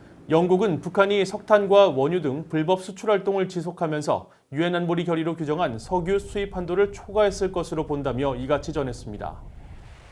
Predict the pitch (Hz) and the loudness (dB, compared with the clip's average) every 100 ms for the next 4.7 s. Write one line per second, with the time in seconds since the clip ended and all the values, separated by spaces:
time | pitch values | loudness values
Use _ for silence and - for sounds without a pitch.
0 | - 185 190 196 196 190 185 175 202 202 | -2 -2 4 4 4 2 0 2 2 2
1 | 202 202 208 214 214 202 190 185 170 151 | 0 -2 -4 -2 0 -2 0 0 2 0
2 | 160 147 101 104 - 196 190 165 180 175 | 0 0 0 -2 -4 -4 -2 0 2 2
3 | 175 170 190 196 - 180 190 156 135 165 | -2 -2 -4 -4 -6 0 2 2 0 0
4 | 170 160 147 139 127 110 | 0 -2 -2 -4 -4 -8